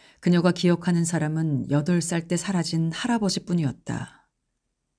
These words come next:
학교 다닐 때 그녀는 하키팀 주장이었고 이 년 연속해서 우승컵을 탔다.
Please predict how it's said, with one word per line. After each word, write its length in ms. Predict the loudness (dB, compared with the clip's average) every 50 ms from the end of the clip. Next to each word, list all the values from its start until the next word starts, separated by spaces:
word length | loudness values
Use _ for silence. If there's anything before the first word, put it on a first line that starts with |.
| _ _ _ _ _ _
학교 260 | -14 -14 -4 -2 0 2
다닐 320 | 4 4 4 2 2 0
때 260 | 0 0 0 0 -2 -2
그녀는 440 | 0 0 2 2 2 2 0 0
하키팀 640 | -2 -4 -6 -8 -6 -8 -6 -6 -4 0 0 0 0
주장이었고 880 | 0 -2 -2 -2 -2 0 0 -2 -4 -6 _ _ -2 -2 -2 -2 -6 _ _ _ _ _ _ _
이 140 | 2 4 6
년 220 | 6 6 4 4
연속해서 720 | 2 0 -2 -4 -4 -6 -6 -6 -6 -4 -2 -2 -4 -2 -2
우승컵을 560 | -2 -2 -2 -2 -4 -6 -6 -8 -8 -6 -6
탔다. 720 | -6 -6 -8 -8 -8 _ -8 -8 -6 -8 -10 -14 -16 _